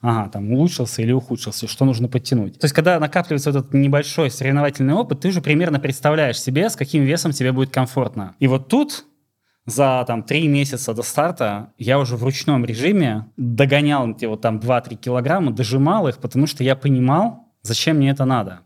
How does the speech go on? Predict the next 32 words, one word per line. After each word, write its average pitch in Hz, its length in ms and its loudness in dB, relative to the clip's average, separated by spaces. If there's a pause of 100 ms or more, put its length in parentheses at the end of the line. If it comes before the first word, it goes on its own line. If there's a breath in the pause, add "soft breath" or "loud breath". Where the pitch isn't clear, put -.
Здесь 139 360 0
принцип 180 380 -2
очень 156 220 0
простой. 143 360 -2
Цель 180 300 0
оправдывает 139 480 0
средства. 110 640 -4 (100)
Для 131 140 2
того, 156 240 2
чтобы 135 340 0
уже 131 220 0
когда-то 135 380 -2
там 117 120 -2
в - 60 -10
какой-то 135 280 -4
хорошей 135 380 0
форме 123 480 -2
улучшать 151 600 0
её, 101 360 -2 (140)
нужно 160 420 0
очень - 300 0
много 123 260 2
затрачивать. 110 800 -4
И 135 60 -4
ты 156 80 0
должен 160 260 2
понимать, 143 460 2
ради 131 220 0
чего 135 260 -2
ты 139 100 -2
это 123 140 -2
делаешь. 107 640 -4